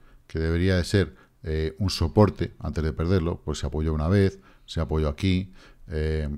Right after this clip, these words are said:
viene de, viene ya de más atrás, de este máximo, ¿vale? Entonces, mm, mm, mm, lo ha perdido. Pues siguiente zona la tenemos en los cuatro,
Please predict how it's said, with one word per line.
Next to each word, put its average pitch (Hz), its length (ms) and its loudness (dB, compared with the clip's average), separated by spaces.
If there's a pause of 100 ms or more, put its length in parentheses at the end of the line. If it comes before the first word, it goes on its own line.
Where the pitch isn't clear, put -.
(600)
viene 85 340 0
de, 76 460 -4 (260)
viene 82 220 -2
ya 82 60 0
de 80 60 -2
más 80 140 -4
atrás, 80 260 -2
de 82 60 -4
este - 180 -4
máximo, 90 480 -4 (440)
¿vale? 76 280 -6 (380)
Entonces, 92 480 0 (460)
mm, 135 240 -2 (380)
mm, 104 100 -6 (200)
mm, 110 320 -4
lo 85 100 -4
ha - 60 -2
perdido. 92 420 0
Pues - 220 -12 (120)
siguiente 101 360 0
zona 107 380 2 (160)
la 76 160 -6
tenemos 87 340 -2
en 90 80 0
los 92 160 -2
cuatro, 104 600 0